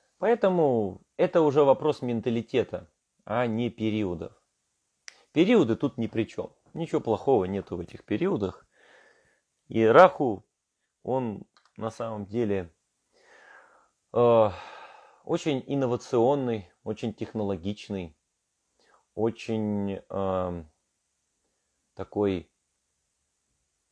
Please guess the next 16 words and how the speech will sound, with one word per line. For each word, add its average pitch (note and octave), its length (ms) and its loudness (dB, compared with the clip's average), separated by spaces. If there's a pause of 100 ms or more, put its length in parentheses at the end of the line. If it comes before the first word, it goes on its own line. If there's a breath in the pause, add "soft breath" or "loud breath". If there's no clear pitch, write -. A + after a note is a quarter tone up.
(140)
необычный G#2 720 0
период. F#2 560 -6 (640)
И A#2 440 -2 (580)
что - 260 0
я F#3+ 120 6
замечал, A#2+ 520 2
вот, - 220 -8 (1300)
то C#3 60 -2
есть, C3 120 -4
когда D3 340 4
вот F3 180 0
у C3+ 60 -8
нас D#3 220 -6
наступает D3 560 -4
период C#3+ 320 -4
Раху, D#3+ 480 -4